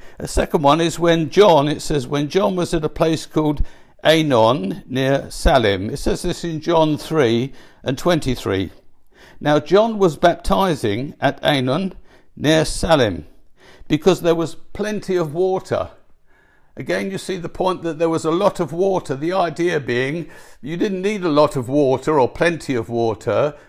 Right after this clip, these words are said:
to sprinkle. You could have done that with a cup of water, but they had to have plenty so they could go down into it and they could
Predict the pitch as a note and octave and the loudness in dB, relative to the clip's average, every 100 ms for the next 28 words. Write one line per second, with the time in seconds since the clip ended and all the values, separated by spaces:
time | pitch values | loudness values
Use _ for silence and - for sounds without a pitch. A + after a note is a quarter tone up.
0 | - _ F3+ E3 - G#3 D3+ A2+ G2+ - | -20 _ -6 -2 -2 -2 -2 -2 -4 -6
1 | E3 D#3+ D#3+ D#3 D#3+ D3 C#3+ - D3+ - | -8 -6 -6 -2 -2 0 -2 -2 -2 -2
2 | - G3+ D3+ B2 B2 G#2+ - G#2+ E3+ - | 0 0 -2 -2 -2 -2 2 2 2 -4
3 | - - - D3 D#3 D#3 D#3+ - D#3 D3+ | -20 -18 -6 -2 0 0 -2 0 2 2
4 | D#3 - A3 G3+ - D3+ D#3+ D3+ D3+ D3 | 0 -2 -2 -2 -4 -4 -6 -6 -4 -4
5 | C#3 C#3+ D3+ B2 F#3 G3+ F3 C3 G#2+ A2+ | 0 2 2 2 2 2 0 -4 -4 0
6 | A2+ D3 - - - - - C3 C3 D#3+ | 0 0 -4 -20 -20 -20 -8 -2 2 2
7 | D#3+ D#3 D#3 | 4 2 0